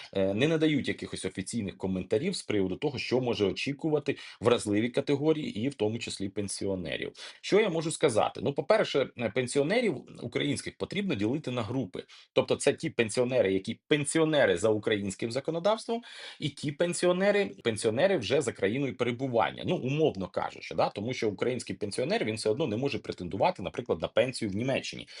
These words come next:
тому що для цього потрібно як мінімум, е, витримати п'ятирічний термін. І тому, о, звичайно, українські пенсіонери, вони не зможуть отримувати німецьку пенсію, вони будуть отримувати лише оцю допомогу по догляду і все.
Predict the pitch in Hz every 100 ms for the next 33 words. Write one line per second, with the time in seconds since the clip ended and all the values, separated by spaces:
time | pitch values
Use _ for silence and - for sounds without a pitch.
0 | - - 117 107 98 98 175 175 123 -
1 | 143 123 101 - 123 147 127 107 - -
2 | - 90 87 143 151 131 - 120 104 -
3 | 104 117 - 135 - 165 147 85 76 58
4 | - - 151 131 110 107 104 113 123 175
5 | 220 123 104 98 131 175 160 110 104 113
6 | 143 110 107 95 95 104 143 147 117 120
7 | 143 220 131 - - 156 147 101 104 98
8 | 92 95 101 - - - 110 76 - 78
9 | 85 147 185 95 92 151 165 131 101 92
10 | - 170 120 - 143 104 - 87 123 151
11 | - 120 123 120 87 78 76 101 - 104